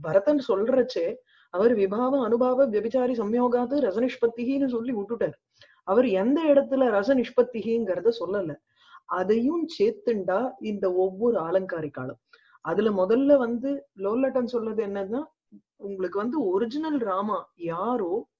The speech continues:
அவனிடத்துலதான் அந்த ரசம்ங்கிறது இருக்கு. அனுகாரிய கதஹா, அததான் இந்த செக்ஷன்ல படிக்கிறோம். So அனுகாரிய கதஹா அப்படிங்கிறச்சு original எவனோ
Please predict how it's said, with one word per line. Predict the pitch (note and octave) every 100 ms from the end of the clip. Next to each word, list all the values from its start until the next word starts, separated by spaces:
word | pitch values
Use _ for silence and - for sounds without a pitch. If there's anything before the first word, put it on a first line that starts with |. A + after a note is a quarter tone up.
| -
அவனிடத்துலதான் | D#3+ A3+ C#4 D4 A#3+ - C#4+ A#3+ A3+ B3+ D#4+ -
அந்த | G#3+ G3+ A#3+
ரசம்ங்கிறது | C4+ F3 G#3 A3 A#3+ B3 F3+ D#3+ - -
இருக்கு. | F3 D#3 _ - G#3 D#3 B2 _ _ _ _ _ E3+
அனுகாரிய | G3+ A#3+ A#3+ A3+ B3 C4+ D#4
கதஹா, | G#3 E3 D3 D3+ G3 E3 E3+ _ _ _ _ _ _ -
அததான் | E3+ G3 B3
இந்த | C4 G3
செக்ஷன்ல | F#3+ - F3+ E3+
படிக்கிறோம். | E3+ D#3 D3+ - - - - -
So | - B3 D#3
அனுகாரிய | F3+ B3 C4 D4+ D4 C#4+ B3+
கதஹா | G3 E3+ A3 G#3 B3 C#4 -
அப்படிங்கிறச்சு | G3 F3 F#3 E3 D#3 - F#3 A#3+ - _ _
original | F3+ G#3 C4+ A#3+ C#4+ A#3+
எவனோ | F#3+ F#3+ A#3+ A#3+ G3+ A#3 D#4 -